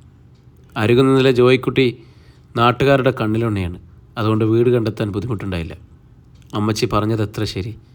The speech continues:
കൊട്ടാരം തന്നെ. സിറ്റൗട്ടിലും തറയിലും പില്ലറിലും ഒക്കെ ബീന തൻ്റെ വിയർത്ത മുഖം കണ്ണാടി പോലെ എന്നോണം കണ്ടു. ബെല്ലടിച്ച് കാത്തുന്നു.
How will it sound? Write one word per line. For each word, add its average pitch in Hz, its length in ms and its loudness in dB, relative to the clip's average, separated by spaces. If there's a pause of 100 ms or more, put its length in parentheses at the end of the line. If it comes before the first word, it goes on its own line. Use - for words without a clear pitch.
(380)
കൊട്ടാരം 117 480 2
തന്നെ. 90 160 -6 (680)
സിറ്റൗട്ടിലും 139 640 2
തറയിലും 131 500 4
പില്ലറിലും 127 440 0
ഒക്കെ 127 160 -4
ബീന 113 260 0
തൻ്റെ 110 400 -4 (460)
വിയർത്ത 113 320 2
മുഖം 110 340 -2
കണ്ണാടി 110 420 -2
പോലെ 110 240 -2
എന്നോണം 92 400 -4
കണ്ടു. 85 240 -10 (880)
ബെല്ലടിച്ച് 117 400 2
കാത്തുന്നു. 98 480 -4